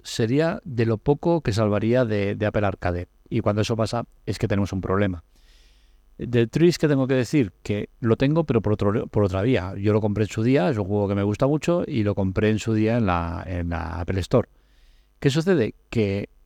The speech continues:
entiendo que ese sería el formato interesante de, de, de servicio de Apple Arcade, ¿no? Eh, la posibilidad de tener un servicio económico que te cueste dos o tres euros como mucho al mes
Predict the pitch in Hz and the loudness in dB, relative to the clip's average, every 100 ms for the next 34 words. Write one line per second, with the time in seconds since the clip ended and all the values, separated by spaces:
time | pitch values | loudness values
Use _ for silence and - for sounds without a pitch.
0 | _ _ _ - 113 139 151 156 135 151 | _ _ _ -2 0 2 2 0 0 0
1 | 127 127 127 117 107 117 135 135 - 120 | 0 -2 -2 0 0 0 0 -2 -2 -4
2 | 101 101 98 110 104 123 107 98 92 98 | -2 0 0 0 0 0 0 0 -2 -2
3 | 98 92 101 101 95 95 98 - 107 95 | -2 -2 -4 -4 -2 -2 0 2 2 2
4 | 95 90 - 101 85 98 123 - - - | 0 -2 0 -2 -2 -4 -6 -12 -18 -6
5 | 113 98 92 98 113 101 - 95 98 117 | -2 0 0 -2 -2 -2 -2 -4 2 2
6 | 117 110 113 110 113 117 101 - - 101 | 4 2 0 2 2 2 0 -2 -4 -2
7 | 95 127 139 180 175 - 98 92 98 101 | 0 2 2 0 -4 -4 -4 -4 -6 -2
8 | 107 92 98 95 - 98 90 98 98 104 | -2 -2 -4 -4 -2 -2 -2 -2 -2 0
9 | 123 135 185 - | 2 2 2 0